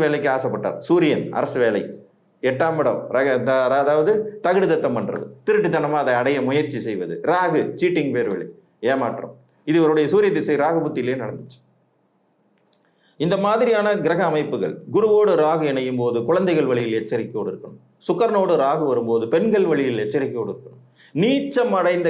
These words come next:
கிரகத்தோடு ராகு சேர்ந்தார் என்றால் அந்த காரகத்துவ ரீதியாக கடுமையான துரோகத்தையும் ஏமாற்றத்தையும் வாழ்நாள் முழுவதும் மறக்க முடியாத துன்பங்களையும் சந்திக்க வேண்டிய விதி உங்களுக்கு உண்டாகும்.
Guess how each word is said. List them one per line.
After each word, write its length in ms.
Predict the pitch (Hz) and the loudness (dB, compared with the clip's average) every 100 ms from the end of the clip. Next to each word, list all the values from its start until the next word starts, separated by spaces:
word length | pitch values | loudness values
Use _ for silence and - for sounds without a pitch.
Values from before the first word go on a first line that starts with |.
| 156 | 0
கிரகத்தோடு 560 | 143 147 147 151 160 139 | 2 0 0 0 2 2
ராகு 260 | 120 143 131 123 | 2 0 -2 -2
சேர்ந்தார் 440 | 107 110 107 110 | -4 -2 -2 -2
என்றால் 440 | 98 95 104 107 107 - - - | -4 -2 0 0 -2 -6 -10 -6
அந்த 180 | 110 107 - | -2 -2 0
காரகத்துவ 600 | 165 202 190 - 147 123 | 0 2 0 0 -2 0
ரீதியாக 540 | 113 98 101 98 98 147 - | -2 -2 0 0 0 -4 -2
கடுமையான 680 | 151 240 240 202 156 143 160 202 - - _ 131 | 0 2 0 0 0 0 -2 -4 -8 -18 _ 0
துரோகத்தையும் 680 | 151 180 180 - 117 127 139 113 143 | 0 2 0 -2 -2 -2 -4 0 0
ஏமாற்றத்தையும் 720 | 175 160 131 117 - 110 127 - - - | 0 -2 0 -2 -2 -6 -6 -12 -12 0
வாழ்நாள் 680 | 147 208 226 226 214 208 202 170 | 2 4 4 2 0 2 0 2
முழுவதும் 460 | 156 165 156 156 170 131 | 2 4 4 2 0 0
மறக்க 280 | 175 185 170 | 0 0 0
முடியாத 400 | 160 135 123 143 160 | 0 2 2 2 0
துன்பங்களையும் 540 | 170 175 156 120 135 165 | 0 0 0 -2 -2 -2
சந்திக்க 260 | 131 127 120 | -2 -2 -2
வேண்டிய 220 | 110 98 95 | -4 -6 -6
விதி 140 | 117 127 | -8 -8
உங்களுக்கு 280 | 87 - - | -10 -14 -18
உண்டாகும். 260 | - - | -20 -20